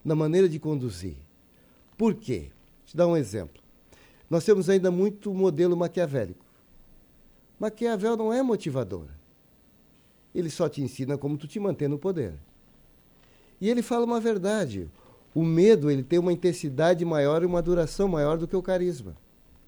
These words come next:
Então, a maioria das pessoas na posição, não no fato de ser líder,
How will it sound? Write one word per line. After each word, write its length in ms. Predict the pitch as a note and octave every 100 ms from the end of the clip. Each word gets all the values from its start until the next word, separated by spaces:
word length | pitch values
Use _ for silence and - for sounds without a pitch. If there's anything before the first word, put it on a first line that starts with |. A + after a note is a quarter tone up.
| _ _ _ _ - -
Então, 200 | - G3
a 40 | G#3
maioria 260 | A3+ B3
das 140 | C4 A#3+
pessoas 480 | G#3+ F#3+ F#3+ F3+ D#3
na 120 | D#3
posição, 540 | D#3+ D#3+ C#3 - E3
não 680 | C3+ A#2+ C3 C#3+ E3+ G#3 B3 - _ _ _ _ _ -
no 180 | D#3 D3
fato 360 | - D#3 D#3+
de 80 | D#3+
ser 220 | D#3 F#3+
líder, 340 | F#3+ D3+ F2+